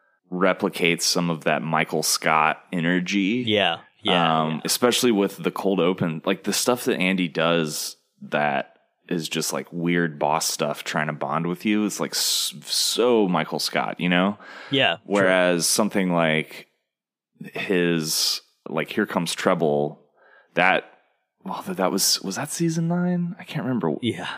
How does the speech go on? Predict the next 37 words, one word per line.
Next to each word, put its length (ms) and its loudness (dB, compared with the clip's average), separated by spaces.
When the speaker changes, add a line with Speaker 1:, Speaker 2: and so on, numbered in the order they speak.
Speaker 2:
yeah. 220 0
Speaker 1:
Dang 200 -2
it. 220 -8
Um, 280 4
Speaker 2:
That's 160 -2
'cause 160 4
he 120 4
brings, 380 2
that's 240 0
'cause 160 -2
he 100 0
comes 380 -2
in 320 0
and 280 -8
he's 260 -10
got 300 -2
the, 160 -6
the 360 0
a 160 0
cappella 380 0
crew, 420 -2
and 120 -4
then 120 -4
that's 260 2
when, 280 -4
like, 300 -4
Pam's 360 -4
mad 280 0
at 100 -4
Jim 260 -6
for 160 -6
putting 240 -8
in 60 -8
the 100 -8
ten 280 -12
thousand 420 -4
and 180 -14